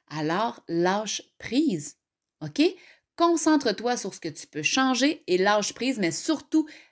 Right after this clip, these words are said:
responsabilise-toi. Si tu sais pas comment vendre, c'est ta responsabilité d'aller trouver des coachs, des gens qui vont t'aider à vendre. Si tu sais pas comment t'organiser, c'est ta responsabilité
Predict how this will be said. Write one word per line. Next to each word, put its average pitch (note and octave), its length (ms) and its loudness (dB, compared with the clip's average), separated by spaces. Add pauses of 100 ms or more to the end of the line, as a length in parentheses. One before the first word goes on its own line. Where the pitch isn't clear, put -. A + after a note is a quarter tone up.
responsabilise-toi. E3+ 1300 0 (300)
Si - 180 -10
tu C#3+ 80 -4
sais A#3+ 200 2
pas D4+ 140 2
comment A#3 320 0
vendre, G#3 360 -2 (140)
c'est - 300 -4
ta C#4 140 4
responsabilité F3+ 840 -2
d'aller D3+ 240 -2
trouver F#3+ 600 0 (520)
des D#3+ 220 -2
coachs, F#3+ 440 2
des E3+ 200 4
gens F3 180 -2
qui F3+ 120 -10
vont D#3 160 -4
t'aider F3 340 2
à D3 120 0
vendre. C#3 220 -4 (400)
Si - 320 -2
tu - 60 -6
sais - 180 2
pas C#4 140 0
comment A#3 240 0
t'organiser, G3+ 720 0 (220)
c'est - 380 -4
ta G4 160 4
responsabilité F3+ 1120 -2